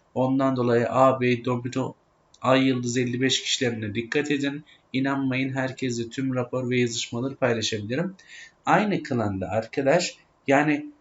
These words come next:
sanal bir şeydi arkadaşlar. Köyünü almak için tüm savunmasını başka yere göndertiyorlar. Adam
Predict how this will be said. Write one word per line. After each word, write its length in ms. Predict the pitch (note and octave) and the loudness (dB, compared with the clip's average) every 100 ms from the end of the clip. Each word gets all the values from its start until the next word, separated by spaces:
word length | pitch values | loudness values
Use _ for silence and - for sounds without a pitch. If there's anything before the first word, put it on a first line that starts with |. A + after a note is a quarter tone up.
| - | -6
sanal 640 | - - C#3 C#3 F#3 F3 | 0 2 2 0 0 -2
bir 40 | A2 | -4
şeydi 380 | - G2+ G2+ | -4 -4 -6
arkadaşlar. 800 | F#2 - - F#2 F#2 - F#2+ G2+ | -8 -8 -8 -8 -4 -4 -4 -8
Köyünü 380 | - C#3 D3+ D#3 | -4 -2 0 0
almak 560 | B2+ B2+ C#3+ E3 D#3+ D#3+ | -2 0 0 0 -2 -4
için 340 | - D3 D#3 - | -8 -6 -6 -4
tüm 200 | E3+ E3 | -2 0
savunmasını 800 | - D3 C3+ C3 B2 - D3+ C3 | 2 2 2 0 -2 -2 -2 0
başka 340 | B2+ - C#3+ | 0 0 2
yere 180 | C#3 C#3 | 2 2
göndertiyorlar. 1200 | C3 B2 A#2 A#2 A2 - C#3 C3 G2+ G2 C3 - | 2 0 0 2 0 0 0 2 2 0 -4 -2
Adam 420 | - B2 C#3+ C#3+ | -2 2 2 0